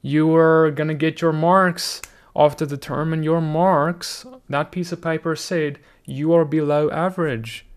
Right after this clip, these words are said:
So that means everyone else in your class, they're smarter than you. They're better than you are until they're, you, you, you just, you're not as smart. Sorry, that's your weakness. Deal with it.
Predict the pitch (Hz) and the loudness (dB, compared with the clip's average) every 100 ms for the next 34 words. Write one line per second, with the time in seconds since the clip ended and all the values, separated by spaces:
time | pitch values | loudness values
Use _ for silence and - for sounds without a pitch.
0 | - _ _ _ _ _ - - 165 156 | -20 _ _ _ _ _ -16 -4 0 0
1 | 160 170 160 156 165 170 156 165 156 160 | 0 -2 -2 -2 -2 -2 -2 -4 -4 -8
2 | 151 - 185 196 151 160 - _ - 156 | -8 -6 -4 -2 -2 -6 -10 _ -10 -10
3 | - 156 160 190 185 156 127 117 120 _ | -8 -8 -6 -4 -2 -4 -4 -8 -12 _
4 | _ _ - 156 139 180 190 170 160 156 | _ _ -8 -6 -4 -4 -4 -4 -4 -4
5 | 143 135 117 113 143 - 170 170 - 175 | -4 -2 -2 -4 -8 -10 -6 -4 -4 -6
6 | - 175 160 _ - 208 160 190 170 190 | -12 -16 -16 _ -12 -10 -8 -8 -8 -8
7 | - _ 202 180 175 180 170 - 170 180 | -10 _ -6 -2 0 0 -2 -4 0 2
8 | 131 127 _ _ _ - - - 170 175 | 0 -4 _ _ _ -16 -12 -4 0 2
9 | 127 107 - - 151 - - 160 143 160 | 0 -4 -12 -14 -12 -10 -4 -2 -2 -4
10 | 165 147 117 - - 131 143 160 156 - | -6 -8 -8 -10 -12 -8 -4 -4 -6 -8
11 | - | -10